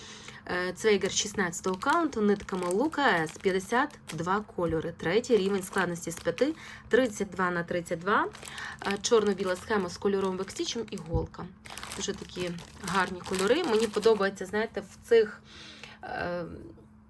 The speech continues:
не в таких зараз конвертиках, а тут, де можна роздивитися всю, е, палітру кольорів. Ну, просто вау, дуже гарні нитки. Наступний набір. Ось такий Копенгаген.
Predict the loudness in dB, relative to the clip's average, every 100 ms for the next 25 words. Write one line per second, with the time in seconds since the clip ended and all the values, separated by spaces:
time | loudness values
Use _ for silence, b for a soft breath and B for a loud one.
0 | -20 -20 -20 -14 -4 0 0 0 0 2
1 | 4 4 2 0 2 2 0 -6 -6 -4
2 | -4 -4 -2 -2 0 2 0 -2 -4 0
3 | 0 0 -4 -6 -8 -4 -4 -6 -8 -10
4 | -10 -12 -8 -8 -4 -4 -4 -6 -8 -10
5 | -10 -8 -6 -6 -8 -10 -10 -10 -12 -14
6 | -8 -6 -4 -2 -4 -4 -4 -4 -6 -4
7 | -4 -4 -4 -6 -10 -14 -12 -6 -4 -4
8 | -6 -6 -6 -6 -6 -4 -8 -8 -14 -14
9 | -12 -14 -18 -20 -20 -18 -16 -16 -8 B
10 | B B -6 -6 -4 -8 -6 -4 -2 -2
11 | -4 -6 -8 -14 B B B B -4 6
12 | 6 6 -2 -4 2 4 4 -2 -12 -4
13 | -2 4 4 4 -4 -4 -2 -2 -4 -10